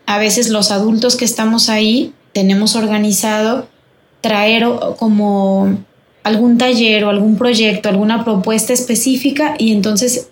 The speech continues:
si al niño eso le interesa en ese momento se une, y al que no le interesa se puede ir a hacer en ese momento lo que él tenga ganas de hacer, y va a haber otro adulto que puede estar disponible para acompañarle.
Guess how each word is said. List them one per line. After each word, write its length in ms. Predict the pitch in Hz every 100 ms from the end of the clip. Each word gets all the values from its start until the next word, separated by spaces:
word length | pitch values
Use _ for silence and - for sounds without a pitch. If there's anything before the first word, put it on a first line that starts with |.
| _
si 140 | -
al 200 | 208 208
niño 500 | 220 233 247 254 247 -
eso 340 | 226 226 226
le 120 | 202
interesa 480 | 202 190 196 214 247
en 100 | 247
ese 160 | 247 247
momento 480 | 226 220 220 226
se 180 | - 214
une, 380 | 202 208 226 247
y 120 | 220
al 140 | 202 190
que 120 | 202
no 120 | 202
le 100 | 208
interesa 680 | 247 220 208 208 - 254 269
se 160 | 254
puede 300 | 180 208 208
ir 100 | 220
a 40 | 226
hacer 440 | - 220 220 220 -
en 260 | 214 208
ese 200 | 202 226
momento 520 | 233 220 214 208 220
lo 180 | 220 190
que 320 | - 196 196
él 240 | 202 208 202 _ _ _ _ _
tenga 300 | 208 202 208
ganas 300 | 208 214 220
de 100 | 214
hacer, 500 | 196 - 220 277 - - _ -
y 140 | 220
va 100 | 208
a 20 |
haber 160 | 196 220
otro 260 | 214 226 220
adulto 460 | 220 226 202 233
que 100 | 233
puede 220 | 190 208
estar 260 | 208 220 208
disponible 580 | 214 - 214 202 202 202
para 200 | 208 196
acompañarle. 920 | 196 190 190 190 202 214 208 190